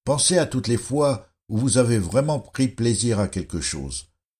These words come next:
Peut-être était-ce un coucher de soleil.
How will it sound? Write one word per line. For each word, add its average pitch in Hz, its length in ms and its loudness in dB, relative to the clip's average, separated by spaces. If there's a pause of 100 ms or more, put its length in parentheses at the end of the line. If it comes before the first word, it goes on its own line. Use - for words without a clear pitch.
(220)
Peut-être 160 580 2
était-ce 123 400 2
un 104 60 0
coucher 113 440 -2
de 98 80 0
soleil. 85 640 -2